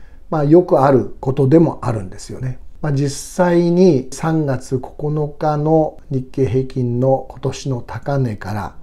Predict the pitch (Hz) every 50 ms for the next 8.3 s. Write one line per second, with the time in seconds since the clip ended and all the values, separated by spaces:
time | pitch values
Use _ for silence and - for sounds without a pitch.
0 | - - - - - 131 123 - 131 123 - - - 156 151 139 131 - - -
1 | - 139 139 139 - - - 156 139 113 104 98 - - - 113 110 104 104 -
2 | - - - - - - - - - - - 139 135 135 139 139 135 120 110 107
3 | 104 101 - - - 120 113 107 107 101 - - 147 143 135 - 139 139 143 139
4 | 127 127 113 120 135 139 135 120 104 101 101 95 - - 120 117 117 110 - -
5 | 98 98 107 120 110 110 - - 123 117 110 - - 107 101 92 92 92 - -
6 | - - - - - - - - - - - 147 151 160 156 185 180 - 170 123
7 | - 95 104 95 - - - - 139 139 139 139 139 127 - - 135 127 120 -
8 | - - 123 113 -